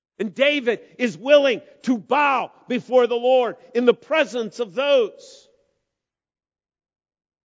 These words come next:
whose clothes aren't nearly as good as his,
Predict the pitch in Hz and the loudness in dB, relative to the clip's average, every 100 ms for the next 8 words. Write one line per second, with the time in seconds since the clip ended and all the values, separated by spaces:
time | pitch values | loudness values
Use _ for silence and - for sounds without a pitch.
0 | _ _ _ 170 _ 214 202 151 156 151 | _ _ _ -20 _ -10 -8 -8 -10 -10
1 | 156 175 160 131 113 101 139 113 95 135 | -10 -8 -8 -12 -16 -14 -12 -12 -14 -20
2 | 107 _ - _ | -20 _ -20 _